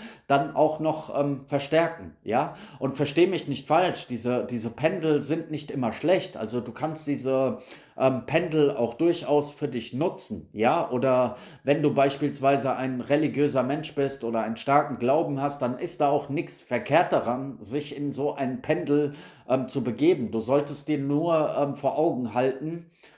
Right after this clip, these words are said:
dass es halt immer so positive und negative Aspekte hat. Du solltest dir vor Augen halten, dass diese Pendel halt nun mal so, ähm, aktiv sind. Und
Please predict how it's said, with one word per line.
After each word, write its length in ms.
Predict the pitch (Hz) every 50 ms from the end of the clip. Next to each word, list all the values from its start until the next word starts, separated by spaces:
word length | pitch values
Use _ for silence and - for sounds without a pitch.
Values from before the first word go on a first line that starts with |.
| _ _ _
dass 220 | - 151 156 156
es 180 | 170 156 - -
halt 220 | 151 151 151 151
immer 280 | - 151 156 151 131 123
so 380 | 127 147 151 156 147 143 - -
positive 840 | - 170 190 175 175 156 151 160 170 170 143 147 156 165 160 139
und 260 | - 135 143 135 - 143
negative 680 | 147 170 175 160 - 120 - 120 110 92 95 - -
Aspekte 520 | 98 - - _ 110 101 - - 104 92 92
hat. 240 | 92 - - _ _
Du 100 | - 113
solltest 420 | 98 127 147 147 147 147 - - 147
dir 140 | 151 139
vor 300 | - - - 131 139 120
Augen 280 | 147 170 156 156 143 123
halten, 320 | 139 147 156 151 139 131
dass 320 | - 139 139 139 139 - - - - - - _ 139
diese 200 | 139 127 139 123
Pendel 500 | - - 160 180 190 170 151 147 143 127
halt 340 | 139 143 147 143 - - -
nun 320 | 123 127 143 175 185 165
mal 200 | 151 151 147 143
so, 380 | 120 123 143 143 139 139 - -
ähm, 280 | - - 135 135 131 131 - - -
aktiv 440 | 120 - - - - 190 - - -
sind. 380 | - 107 107 120 131 127 -
Und 400 | - 117 127 131 139 135 - -